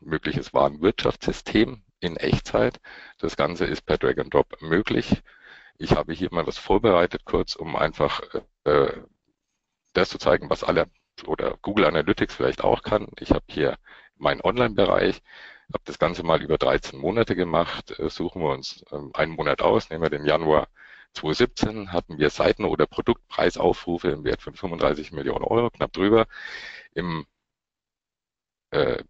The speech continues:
im Warenkorb sind gelandet letztendlich Produkte im Wert von eins Komma vier, äh, Millionen Euro, bestellt aber wurden nur Produkte im Wert von sechshundertvierundsiebzigtausend.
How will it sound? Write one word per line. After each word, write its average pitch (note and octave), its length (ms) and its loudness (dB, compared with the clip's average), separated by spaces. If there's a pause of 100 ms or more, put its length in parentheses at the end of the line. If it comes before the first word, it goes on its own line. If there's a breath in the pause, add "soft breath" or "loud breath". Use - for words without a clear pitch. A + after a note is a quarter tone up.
im D2+ 180 -2
Warenkorb G#2 420 2
sind F#2 240 -8
gelandet D#2+ 420 2
letztendlich C#2 720 -4 (240)
Produkte - 280 -2 (800)
im C2+ 180 -8
Wert D2+ 160 2
von - 120 -2
eins D2+ 260 -4
Komma - 240 -8
vier, B2 340 4 (640)
äh, F#2+ 140 6
Millionen G2+ 320 2
Euro, F#2 260 6
bestellt - 380 2
aber F#2 160 4
wurden F2+ 220 2
nur F2+ 240 2
Produkte - 360 -4
im D#2 60 -6
Wert D#2 140 0
von D#2+ 120 -8
sechshundertvierundsiebzigtausend. - 1200 -6